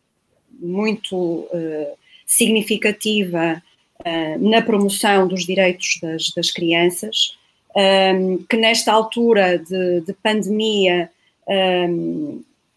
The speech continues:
foi colhendo um conjunto de preocupações com, com o facto, ah, de o sistema nem sempre ser responsivo às necessidades das, das crianças. Ah, e, portanto, qual é que vos parece poder ser o papel da sociedade civil,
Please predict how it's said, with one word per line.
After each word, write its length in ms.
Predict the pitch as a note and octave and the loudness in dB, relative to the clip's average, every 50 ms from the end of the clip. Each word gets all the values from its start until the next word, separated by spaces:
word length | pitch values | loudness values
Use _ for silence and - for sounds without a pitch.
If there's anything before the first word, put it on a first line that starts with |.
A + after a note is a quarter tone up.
| _ - | _ -14
foi 260 | - - - A#3 A3 | -4 0 2 2 2
colhendo 420 | - - A3 A#3 A#3+ A#3 A#3 A3 A3 | 2 2 2 2 2 2 2 0 0
um 60 | G#3 | -2
conjunto 480 | A3 A3+ A3+ A3+ A3 A#3+ A#3 A3+ - G3+ | 0 0 0 2 2 2 2 2 0 -6
de 80 | G3 | -8
preocupações 1200 | G3 - G#3+ G#3+ G#3+ G#3 G#3+ - - - G#3 G3+ - - - A3 A3 G#3+ G#3+ G3+ G3 F#3+ - - - | -2 0 2 4 4 2 0 -4 -8 -8 -6 -4 -4 -2 0 0 2 2 2 2 0 0 -2 -4 -4
com, 360 | - - F3 E3+ E3+ E3 E3 | -6 -6 -6 -4 -4 -4 -4
com 200 | E3 - G3 F3 F#3 | -4 -2 -2 -2 -2
o 40 | F#3 | -2
facto, 640 | - - G#3 G3 G3 F#3+ - - - F#3+ F3 F3 - - - - _ _ _ - | -2 0 2 2 2 0 -2 -8 -10 -10 -10 -10 -12 -16 -20 -20 _ _ _ -6
ah, 500 | F3 E3+ E3 E3 D#3+ D#3+ D#3+ D#3+ D#3+ E3+ - | -4 -2 -2 -2 -2 -2 -4 -4 -6 -6 -6
de 160 | F#3 E3+ G3+ | -4 -4 -2
o 20 | G3 | 0
sistema 420 | - - - - A3 G3+ G3+ G3+ G3+ | 0 0 2 2 2 4 4 4 4
nem 160 | G#3+ A3 A3 | 4 4 2
sempre 320 | - - A3+ G#3+ - - | 2 2 2 0 0 -2
ser 180 | - - G#3+ G3 | 0 0 0 0
responsivo 760 | F#3+ - - - - G#3 G3+ G3 - - G#3+ G#3 F#3+ F3 F3+ | -2 -2 -4 -4 -2 -2 -2 -2 -2 -2 -2 -4 -4 -4 -4
às 180 | F3+ F3+ F3+ G3 | -4 -4 -2 -4
necessidades 840 | F#3+ F3+ - - - F#3+ F3 F#3 F3+ F3 F3 E3+ E3 - - - - - | -4 -2 -4 -4 -4 -4 -4 -2 0 0 0 0 0 -2 -2 -2 -4 -4
das, 340 | E3+ E3 E3 D#3+ - - - - | -6 -6 -4 -4 -4 -4 -4 -4
das 140 | F3 - - | -4 -4 -4
crianças. 720 | - F3 D#3+ E3+ E3+ E3 E3 E3+ - F#3+ F#3+ F#3+ - - - - - - - _ _ _ _ _ - | -6 -4 -2 -2 -2 -2 -2 -4 -6 -8 -6 -6 -8 -8 -10 -16 -20 -20 -20 _ _ _ _ _ -2
Ah, 220 | F#3+ G3 F#3+ F#3+ F#3 G3 | 2 2 4 4 2 0
e, 60 | G3+ | -2
portanto, 400 | - - - A3 G#3+ G#3 G#3 - | -4 -4 0 0 0 0 0 0
qual 260 | - B3 A3+ A3+ A#3 | 2 4 6 6 6
é 80 | A#3 A3 | 4 2
que 100 | A3+ A3 | 0 -2
vos 140 | A3+ G3+ - | -6 -2 0
parece 440 | - A3+ G#3+ G#3 G#3+ G#3+ - - - | 2 2 4 2 2 0 -2 -8 -10
poder 240 | - F#3+ G#3 G3+ G3 | -8 -6 -6 -4 -4
ser 220 | - - G#3 G#3 | -4 -4 -4 -4
o 40 | G3 | -4
papel 400 | G3 G3+ G3 G3 - G3 G3 G3 | -4 -6 -6 -4 -2 0 0 0
da 100 | F#3+ G3 | 0 -2
sociedade 520 | G3 - - - G3 F3+ F#3 F3+ F#3 F#3 - | -6 -6 -8 -6 -6 -4 -4 -4 -4 -4 -6
civil, 600 | - - G3 F#3 E3+ F#3 G3 G3 G3 G3+ G3 G3 | -6 -6 -6 -6 -4 -2 0 0 0 0 -2 -6